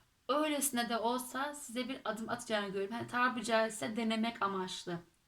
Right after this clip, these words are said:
zarf atacağını söyleyebilirim. Mesela "Ne haber, nasılsın'a", e, cevap verişinizden, dakika sürenizden, onu istiyor musun, istemiyor musun, e,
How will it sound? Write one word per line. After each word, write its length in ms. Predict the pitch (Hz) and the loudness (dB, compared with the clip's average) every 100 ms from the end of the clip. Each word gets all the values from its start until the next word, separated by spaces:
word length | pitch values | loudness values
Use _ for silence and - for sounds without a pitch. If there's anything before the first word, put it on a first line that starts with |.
| _ _ | _ _
zarf 280 | 196 233 233 - - - _ _ _ _ _ _ _ _ _ _ _ _ - _ _ - | 4 6 6 0 -18 -20 _ _ _ _ _ _ _ _ _ _ _ _ -20 _ _ -4
atacağını 480 | 233 226 208 214 220 | -4 0 4 4 4
söyleyebilirim. 720 | - 214 196 180 175 185 - - - - - - | -2 -2 -2 -2 -4 -4 -8 -14 -20 -18 -16 -4
Mesela 380 | 294 285 220 208 | -2 2 2 6
"Ne 80 | 254 | 8
haber, 360 | 269 226 240 | 8 8 4
nasılsın'a", 760 | 254 - 233 - 208 208 233 - - - _ - | 2 0 -2 -2 0 0 -2 -6 -20 -20 _ -2
e, 680 | 190 190 190 185 185 180 | 0 0 0 -2 -2 -2
cevap 340 | 180 220 233 - | 2 6 6 6
verişinizden, 800 | 226 214 214 208 185 180 180 175 - _ _ _ _ _ _ - | 2 2 -2 -2 -2 0 -2 -2 -12 _ _ _ _ _ _ -4
dakika 380 | 208 208 220 | -4 -4 -8
sürenizden, 800 | 208 196 202 190 180 - 190 202 - _ _ _ _ - | -8 -2 0 0 -2 -2 -4 -4 -12 _ _ _ _ -4
onu 180 | 254 269 | -2 -2
istiyor 460 | 226 - - 277 | -2 -4 0 0
musun, 280 | 254 247 247 | 0 -2 -4
istemiyor 540 | 214 - 247 240 233 | -6 -6 -2 0 0
musun, 440 | 208 196 - 180 - _ _ _ _ _ _ - - | -2 -6 -6 -8 -10 _ _ _ _ _ _ -20 -8
e, 440 | 185 175 170 165 | -4 -2 -2 -4